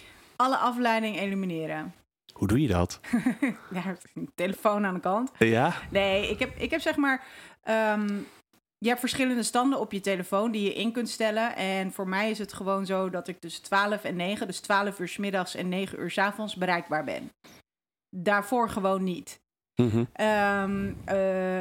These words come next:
Speaker 1: ik heb wel hier en daar wat uitzonderingen en mensen die me echt zouden moeten, als er echt, als het echt nood is, dan kunnen die mensen me gewoon te pakken krijgen en ze weten ook hoe. Ehm, maar voor de rest, eh, ja, eh, heb ik dat gewoon uitstaan. Ehm,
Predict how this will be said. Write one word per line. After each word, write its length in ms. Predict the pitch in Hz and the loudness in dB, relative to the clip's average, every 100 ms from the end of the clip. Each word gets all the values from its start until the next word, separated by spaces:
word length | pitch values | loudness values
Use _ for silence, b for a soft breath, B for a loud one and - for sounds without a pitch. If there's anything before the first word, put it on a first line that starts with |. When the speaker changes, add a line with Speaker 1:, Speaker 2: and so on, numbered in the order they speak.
| 170 | -2
Speaker 1:
ik 100 | 220 | 0
heb 200 | 220 202 | -2 0
wel 460 | 202 202 196 208 - | 2 2 2 0 -2
hier 220 | 196 208 | -2 -2
en 100 | 202 | 0
daar 180 | 180 185 | 0 2
wat 200 | 180 - | 0 0
uitzonderingen 760 | 202 220 220 202 190 185 185 | 0 0 -2 -2 -2 -2 -2
en 140 | 170 190 | -2 0
mensen 300 | 190 196 185 | 0 -2 -2
die 120 | 185 | -2
me 80 | 180 | -2
echt 280 | - 233 - | 0 0 0
zouden 280 | 233 202 196 | 0 0 0
moeten, 200 | 196 - | -2 0
als 140 | 180 | -2
er 60 | - | 0
echt, 340 | 226 226 - - - - - | 0 -2 -10 -20 -20 -18 -10
als 120 | 175 | -8
het 80 | - | -4
echt 120 | 208 | 0
nood 340 | 214 220 254 | 2 2 2
is, 340 | 214 220 220 - | 0 -2 -2 -6
dan 160 | 185 180 | -6 -4
kunnen 220 | 202 196 | -4 -2
die 100 | 185 | -2
mensen 260 | 185 175 | -2 -2
me 120 | 180 170 | -4 -4
gewoon 360 | 165 170 170 | -4 -2 -4
te 100 | 165 | -6
pakken 280 | 170 175 - | -4 -4 -4
krijgen 340 | - 170 165 | -4 -2 -2
en 80 | 170 | -8
ze 100 | - | -4
weten 240 | 170 175 - | -2 -2 -4
ook 160 | 151 | -6
hoe. 240 | - 208 285 B B B B B - | 0 0 -2 B B B B B -10
Ehm, 720 | 180 175 175 170 170 175 170 165 _ | -6 -2 -2 -2 -4 -6 -8 -10 _
maar 240 | 170 180 175 | -6 -4 -2
voor 140 | 180 | -4
de 60 | 170 | -2
rest, 340 | 196 214 - | -4 -4 -6
eh, 500 | 196 185 185 180 180 | -4 -2 -2 -2 -4
ja, 180 | 180 147 - | -4 -6 -10
eh, 100 | - - - - | -14 -14 -12 -12
heb 200 | - 180 | -8 -8
ik 100 | 185 | -6
dat 140 | 180 180 | -6 -6
gewoon 260 | 185 170 - | -6 -6 0
uitstaan. 600 | 180 185 - 156 170 294 B B B B B B | -2 -2 -4 -2 -2 -4 B B B B B B
Ehm, 880 | - 190 185 180 180 175 170 165 | 0 2 2 0 -2 -4 -6 -8